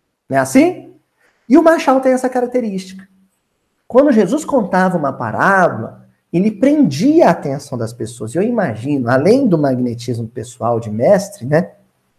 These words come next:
de governador do orbe, aliás, ele, ele, ele devia ser muito talentoso pra narrar, né? É, Jesus era um grande artista, um grande intérprete,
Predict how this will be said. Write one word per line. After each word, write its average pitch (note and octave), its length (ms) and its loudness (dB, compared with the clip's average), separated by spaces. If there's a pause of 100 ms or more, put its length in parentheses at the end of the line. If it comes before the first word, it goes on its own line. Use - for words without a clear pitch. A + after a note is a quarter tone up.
(640)
de B2+ 80 -8
governador C3+ 720 4
do C3 100 2
orbe, C#3 380 4
aliás, C3+ 600 2 (560)
ele, D3 400 -4
ele, D3 400 2
ele D#3+ 120 2
devia D3 400 -2
ser D#3+ 160 -4
muito D3 260 -8
talentoso B2 800 0
pra A2 180 -6
narrar, G2+ 540 -6
né? C3 260 -6 (520)
É, G#2 340 -4
Jesus A#2+ 320 2
era G#3+ 160 6
um E3+ 180 4
grande D#3+ 520 6
artista, - 1000 -8
um C#3 140 -2
grande E3+ 380 4
intérprete, B2+ 1080 0